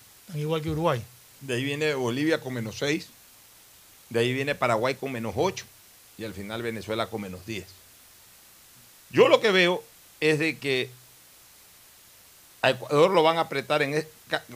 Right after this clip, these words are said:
Speaker 2: prácti-, prácticamente en ese orden. Chile, Perú, Uruguay y Colombia. O sea, Perú, con ese menos cuatro, Perú todavía aspira por lo menos a, a tener el puntaje para repechaje. Uruguay y Colombia, yo sí creo que aspiren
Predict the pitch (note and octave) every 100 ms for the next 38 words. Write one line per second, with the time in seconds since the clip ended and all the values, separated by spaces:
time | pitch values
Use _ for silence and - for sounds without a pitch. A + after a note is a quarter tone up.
0 | - F3+ A#3 A#2+ - - - - G3 F3
1 | F3+ E3+ E3+ D#3 E3 B2+ A2 G2+ D#3 F#3
2 | - B2+ C#3+ E3+ D3 A#2+ C3 D#3+ - A#2
3 | C3+ G#2 - - - - - A2 A#2 G#2+
4 | - - - A#2 D3+ - - - - -
5 | - A#2+ D3 F#3 F#3 D#3 B2 E3+ F3 -
6 | - C#3 C#3 D#3 C#3+ B2+ C#3+ C#3+ B2+ A2
7 | A#2 C3+ C3+ A#2 A2 B2+ B2+ B2 B2 G#2+
8 | F#2+ G#2 A#2+ A#2+ A2+ A#2 A#2+ A#2+ G#2 G2
9 | F2 - G#2 F2 - - - - - -
10 | - - - - - A#2+ B2+ A#2+ C3+ D3+
11 | F3 E3+ E3 F3 A2+ B2 B2 - - -
12 | A#2+ B2 B2+ C#3+ C#3+ C#3 B2 C#3+ C#3 C#3